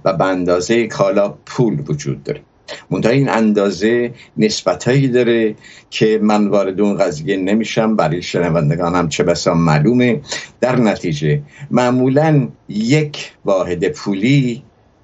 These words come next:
در اقتصاد واقعی حدود بیست واحد کالا و خدمات رو میچرخونه. به این ترتیب کاری که بانک مرکزی می‌کند این است که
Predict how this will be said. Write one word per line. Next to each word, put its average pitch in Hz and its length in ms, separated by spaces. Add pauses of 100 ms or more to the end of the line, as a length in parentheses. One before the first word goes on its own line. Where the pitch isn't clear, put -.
(120)
در 107 380
اقتصاد 98 640
واقعی 98 520 (120)
حدود 151 500
بیست 156 640
واحد 101 420
کالا 87 520
و 76 40
خدمات 95 560
رو 104 220 (340)
میچرخونه. 73 840 (640)
به 123 80
این 117 180
ترتیب 147 640 (560)
کاری 156 280
که 113 120
بانک 95 320
مرکزی 85 540
می‌کند 98 500
این 107 180
است 80 260
که 71 200